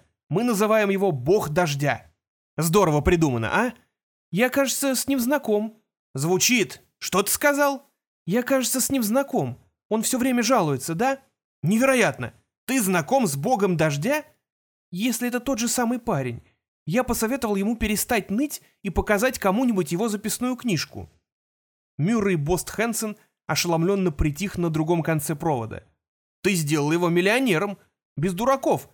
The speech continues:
ты его настоящим миллионером сделал. Слушай, ты знаешь, какие бабки платит ему турагентство только за то, чтобы он не ездил в этом году в Малагу?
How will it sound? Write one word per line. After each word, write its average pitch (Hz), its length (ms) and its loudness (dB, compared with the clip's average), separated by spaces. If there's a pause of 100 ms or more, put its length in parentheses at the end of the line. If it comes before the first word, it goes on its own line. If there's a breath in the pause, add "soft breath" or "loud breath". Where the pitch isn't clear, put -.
(120)
ты 214 100 0
его 220 160 0
настоящим 226 580 0
миллионером 254 560 2
сделал. 170 440 -2 (520)
Слушай, 180 240 0
ты 170 160 2
знаешь, 240 320 2
какие - 300 0
бабки 202 440 0
платит 202 380 -2
ему 196 260 -2
турагентство 180 840 -2 (260 soft breath)
только 226 300 0
за 190 100 2
то, 254 140 0
чтобы 202 240 0
он 185 140 2
не 180 60 0
ездил 190 320 0
в 175 60 2
этом 190 240 0
году 180 260 0
в 190 60 0
Малагу? 175 680 0